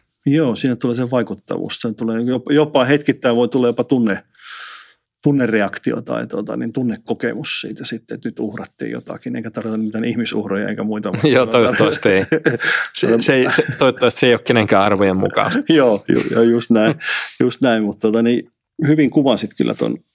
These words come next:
Speaker 1: asian, että, että silloin kun se johtaa ehkä siihen, että tehdään päätös ja joku ei etene, joku etenee tai jotakin muuta vastaavaa, niin siinä, tai vaihdetaan suuntaa tai joku muu vastaava siinä,
Speaker 2: Mm.
Speaker 1: siinä asiassa.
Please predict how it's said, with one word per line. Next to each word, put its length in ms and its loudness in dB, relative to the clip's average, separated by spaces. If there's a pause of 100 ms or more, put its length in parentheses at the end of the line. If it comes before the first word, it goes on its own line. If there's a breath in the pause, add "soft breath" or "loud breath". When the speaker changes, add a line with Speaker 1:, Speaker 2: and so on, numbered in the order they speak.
(120)
Speaker 1:
asian, 420 -4
että, 200 -10
että 140 -14
silloin 260 -6
kun 300 -8 (1600)
se 140 -10 (560)
johtaa 360 -2
ehkä 140 -4
siihen, 200 2
että 140 -4
tehdään 200 0
päätös 600 0
ja 60 0
joku 440 -2 (100)
ei 260 0
etene, 400 -4
joku 340 -4
etenee 580 -6
tai 160 -8 (280)
jotakin 320 -8
muuta 300 -10
vastaavaa, 480 -10
niin 100 -12
siinä, 260 -10 (360)
tai 180 -4
vaihdetaan 440 -6
suuntaa 640 -8
tai 140 -10
joku 200 -8
muu 260 -6
vastaava 440 -10
siinä, 280 -10 (220)
Speaker 2:
Mm. 260 -2 (540 loud breath)
Speaker 1:
siinä 300 -2
asiassa. 460 -6